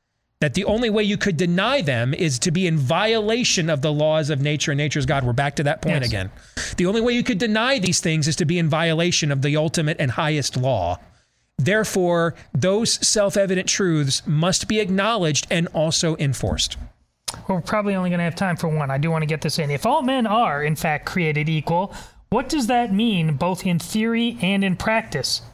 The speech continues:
Speaker 2: What doesn't that mean? And how do you know?
Speaker 1: It mean, it, it means that all men are created equal, or humans are created equal in worth and dignity,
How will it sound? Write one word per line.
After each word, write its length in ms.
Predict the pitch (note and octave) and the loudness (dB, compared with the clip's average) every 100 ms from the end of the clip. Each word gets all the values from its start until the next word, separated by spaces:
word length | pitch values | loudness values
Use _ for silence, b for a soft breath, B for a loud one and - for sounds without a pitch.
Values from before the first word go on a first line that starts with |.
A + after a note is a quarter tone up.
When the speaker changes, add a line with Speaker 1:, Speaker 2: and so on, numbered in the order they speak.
| - - | -14 -4
Speaker 2:
What 260 | F#3+ E3 | -4 0
doesn't 380 | C#3+ A#3+ F#3 C#3 | 0 0 0 -2
that 180 | D3 C#3+ | -2 -2
mean? 380 | C#3 C3 B2 B2+ - | -2 -2 -4 -8 -6
And 80 | E3+ | -2
how 160 | C#3+ B3 | 0 0
do 80 | A#3 | 2
you 100 | E3+ | 2
know? 440 | F3 B3 C#3+ - - - | 2 0 -2 -12 -12 0
Speaker 1:
It 140 | F#3+ | 2
mean, 260 | F#3 G3+ G#3+ | 2 2 0
it, 180 | F3 - | -2 0
it 140 | F3+ | 0
means 220 | G3 G3 | 2 2
that 100 | F3 | 0
all 160 | E3 G3+ | 0 2
men 180 | G3+ F#3+ | 2 2
are 80 | |
created 380 | F#3 F3+ E3 D#3+ | 0 0 0 2
equal, 340 | D3 D3 D3 D3 | 0 0 0 0
or 100 | C#3+ | 0
humans 480 | A#2+ G#3+ D3+ C3 C#3+ | 0 0 2 0 0
are 140 | C#3 | 0
created 400 | - D#3+ D3 D#3 | 0 0 0 0
equal 300 | A3 A3 G#3 G3+ | 0 0 -2 0
in 280 | F3+ D#3 | 0 0
worth 360 | C#3+ D#3+ D3 - | 2 0 -2 -2
and 140 | C3+ | 0
dignity, 400 | B2 C3+ A2 E2+ | 0 0 -2 -4